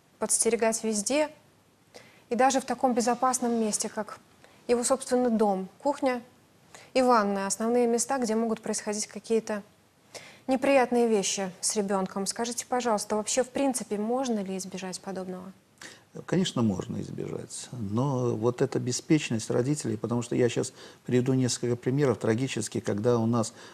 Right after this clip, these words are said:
Speaker 2: в этом году два ребёнка, это город Гомель и, э, Лоев,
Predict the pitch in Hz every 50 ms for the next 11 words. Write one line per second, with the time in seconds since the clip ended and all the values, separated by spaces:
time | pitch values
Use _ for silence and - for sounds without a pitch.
0 | - - - 120 123 - 120 113 107 117 117 113 127 131 117 104 110 120 117 117
1 | 107 107 101 107 123 127 123 117 - 110 104 - - - 107 - - 101 104 107
2 | 104 104 98 101 104 113 123 123 120 113 107 - - - 104 107 98 95 98 98
3 | 98 101 - - - - - 160 - 240 151 104 107 104 101 98